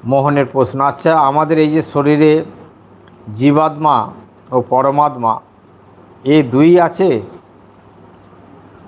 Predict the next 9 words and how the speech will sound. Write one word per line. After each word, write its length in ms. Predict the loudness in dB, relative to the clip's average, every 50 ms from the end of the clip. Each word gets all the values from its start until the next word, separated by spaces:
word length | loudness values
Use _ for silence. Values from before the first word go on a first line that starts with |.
| -18 -6 -2
উত্তর, 420 | -2 -2 -2 -2 -2 0 0 2
হ্যাঁ, 420 | 0 0 0 0 0 -2 -2 -4 -6
দুই 440 | -4 0 2 4 4 4 4 4
আছে। 320 | 2 0 -2 -6 -10 -14 -16 -16 -18 -20 -20 -20 -20 -20 -20 _ -20 -20 -20 -20 -20 -20 -20 -8 -2
এই 220 | 0 2 2 2 0
দুয়ের 420 | 0 2 2 4 4 2 2 0
মধ্যে 560 | 0 -2 -2 -2 -2 0 0 0 0 -2 -4 -4
অতি 380 | -4 -4 -4 -2 2 2 4 4
নিকট 480 | 2 2 0 0 0 0 0 -2 -2